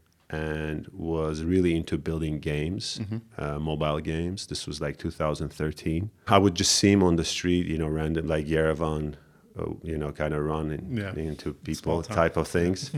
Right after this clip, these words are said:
Speaker 2: <laughs>
Speaker 1: I would just run into him, you know, every now and then, and he would just keep, like, convincing me to help him with his startup. Uh, and he was building, like, he had this really interesting, uh, mobile game idea that he was really enthusiastic about building.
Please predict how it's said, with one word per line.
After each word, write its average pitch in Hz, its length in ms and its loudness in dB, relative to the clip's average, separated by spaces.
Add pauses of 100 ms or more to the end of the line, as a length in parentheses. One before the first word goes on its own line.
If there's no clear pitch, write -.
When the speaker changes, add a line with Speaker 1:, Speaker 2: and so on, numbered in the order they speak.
Speaker 2:
<laughs> - 160 -14
Speaker 1:
I 85 100 2
would 85 220 0
just - 280 -8
run 87 160 2
into 85 260 0
him, 82 380 0
you 78 80 -2
know, 78 160 -2
every 78 260 -2
now 78 240 -2
and 76 100 -2
then, 78 340 -2
and 80 160 -4
he 78 120 -4
would 78 180 -6
just - 440 -12
keep, - 320 -6
like, 76 320 -2 (100)
convincing 80 560 -6
me 78 220 -2
to 76 340 -2 (520)
help 82 320 0
him 82 200 2
with 78 140 -2
his 78 120 -4
startup. 80 680 0 (280)
Uh, - 380 -4
and 78 140 -4
he 76 80 -4
was 80 160 -2
building, 80 400 -2
like, 73 180 -4
he 85 80 -2
had 78 160 -2
this 80 160 -6
really 80 580 -2
interesting, 78 720 0 (260)
uh, 80 140 -2
mobile 80 440 2
game 76 440 -2 (300)
idea 80 520 -2 (440)
that 76 240 -2
he 80 100 -4
was 78 220 -2
really 80 260 0
enthusiastic 76 720 -6
about 76 340 -2
building. 98 480 -2